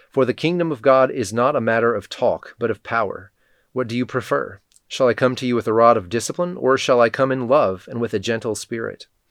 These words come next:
It is actually reported that there is sexual immorality among you,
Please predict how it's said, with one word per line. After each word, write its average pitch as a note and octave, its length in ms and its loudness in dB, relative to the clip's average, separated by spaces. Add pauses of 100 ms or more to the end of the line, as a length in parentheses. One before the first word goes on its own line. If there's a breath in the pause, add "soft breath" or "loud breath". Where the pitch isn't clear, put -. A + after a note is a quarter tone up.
(580 soft breath)
It B2 80 2
is A#2 100 2
actually B2+ 360 4
reported G#2+ 580 0
that A2+ 120 -6
there A#2+ 220 2
is A2 200 -2
sexual B2+ 580 -2
immorality G#2 720 -2
among F#2 340 -8
you, G2 240 -14